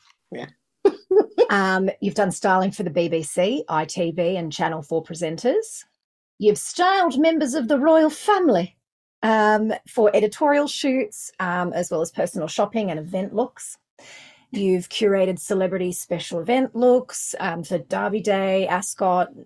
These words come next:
Speaker 2: the Elton John white tie and tiara ball and the red carpet. You've been, uh, styling music artists, um, for press looks and performances, and ad campaigns for, um, Browns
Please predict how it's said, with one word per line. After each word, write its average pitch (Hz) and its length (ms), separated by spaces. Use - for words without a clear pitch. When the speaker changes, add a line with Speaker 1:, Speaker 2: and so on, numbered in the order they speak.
Speaker 2:
the 175 100
Elton 165 320
John 160 320
white 165 320
tie 175 280
and 156 140
tiara 208 440
ball 202 400
and 160 80
the 156 60
red 170 200
carpet. 208 600
You've 190 160
been, 175 380
uh, - 140
styling 175 280
music 202 360
artists, - 600
um, 175 300
for 190 120
press - 360
looks 311 220
and 233 120
performances, 262 920
and 226 200
ad 226 200
campaigns 294 800
for, 190 800
um, 185 420
Browns 262 720